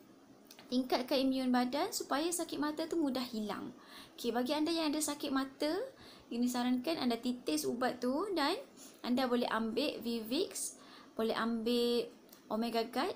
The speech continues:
Omega Guard ni untuk mengurangkan radang sebab sakit mata tu sebenarnya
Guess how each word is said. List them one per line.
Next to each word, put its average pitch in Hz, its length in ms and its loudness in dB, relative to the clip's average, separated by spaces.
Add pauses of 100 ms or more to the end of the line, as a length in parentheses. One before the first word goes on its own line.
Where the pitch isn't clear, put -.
Omega 240 320 2
Guard 269 160 0
ni 320 80 4
untuk 262 320 2
mengurangkan 233 560 4
radang 214 480 0
sebab - 160 2
sakit 262 320 -4
mata 247 320 0
tu 349 80 -2
sebenarnya 262 480 2